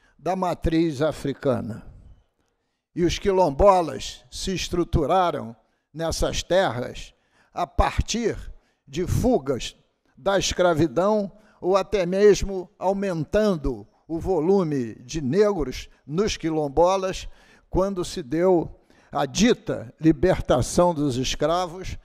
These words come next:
mas se continuou, como continua até hoje,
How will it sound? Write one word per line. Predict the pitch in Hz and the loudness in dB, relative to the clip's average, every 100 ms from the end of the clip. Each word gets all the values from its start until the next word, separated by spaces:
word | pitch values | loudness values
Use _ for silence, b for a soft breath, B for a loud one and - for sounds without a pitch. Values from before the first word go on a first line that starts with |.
| b b | b b
mas | 151 180 165 | -8 -4 -2
se | - | -4
continuou, | 196 202 202 - 220 175 190 139 | -2 0 2 0 0 4 4 2
como | - 185 - | -4 -12 -4
continua | 202 180 - 165 208 214 160 | -2 -2 -2 0 2 4 2
até | - - 240 | 0 4 8
hoje, | 190 208 220 175 240 | 12 12 10 4 -4